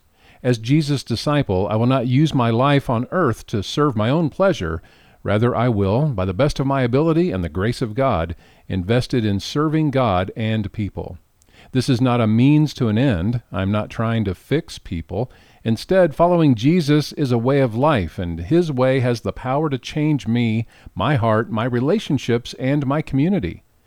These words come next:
I recognize God's plan for my life is ultimately better than my own.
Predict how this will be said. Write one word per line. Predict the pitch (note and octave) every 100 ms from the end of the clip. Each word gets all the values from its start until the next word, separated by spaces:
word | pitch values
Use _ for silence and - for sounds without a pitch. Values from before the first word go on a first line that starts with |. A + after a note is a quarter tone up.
| _ - -
I | C3
recognize | C3 D3 D3+ C3+ C#3 C3+ A#2
God's | A#2+ B2 C3 -
plan | - A#2 A#2+
for | B2 G#2
my | G2+
life | G#2 A2 G2+ G2+
is | G#2+ F2+
ultimately | G2+ C#3 E3+ B2+ E3+ D3
better | F#2 C#3 C#3
than | A#2
my | A2+ A2
own. | A#2+ G2 G2